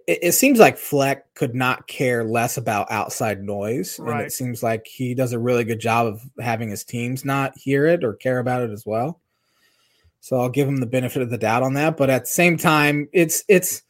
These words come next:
Speaker 1: one of those, I mean, us as fans either love him or you hate him. Um, and I assume that's the way it is with a lot of his players too. You either love him or you hate him, 'cause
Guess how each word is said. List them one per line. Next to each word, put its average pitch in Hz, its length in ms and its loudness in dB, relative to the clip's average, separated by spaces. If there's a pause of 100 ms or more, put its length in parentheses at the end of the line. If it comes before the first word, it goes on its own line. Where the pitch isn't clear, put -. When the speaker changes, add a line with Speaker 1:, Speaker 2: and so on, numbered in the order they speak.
(200)
Speaker 1:
one 220 180 10
of 240 80 10
those, 196 200 12
I 185 100 4
mean, 170 380 2 (140)
us 190 180 0
as 156 140 -4
fans 175 300 2
either 160 220 4
love 151 220 2
him 151 100 -4
or 151 100 0
you 120 100 -2
hate 147 240 0
him. 180 200 -6 (540)
Um, 127 560 -6 (100)
and 156 200 -2
I 156 160 2
assume 151 400 0
that's 139 220 -4
the 143 80 -2
way 139 180 2
it 131 80 -2
is 135 180 -4
with 131 120 -6
a 127 40 -6
lot 123 220 -2
of 123 80 -8
his 110 100 -10
players 127 480 -6
too. 135 300 -2
You 127 140 -2
either 120 180 -4
love 117 220 0
him 113 100 -8
or 117 100 -6
you 101 100 -4
hate 110 220 -4
him, 117 160 -6
'cause 107 260 -8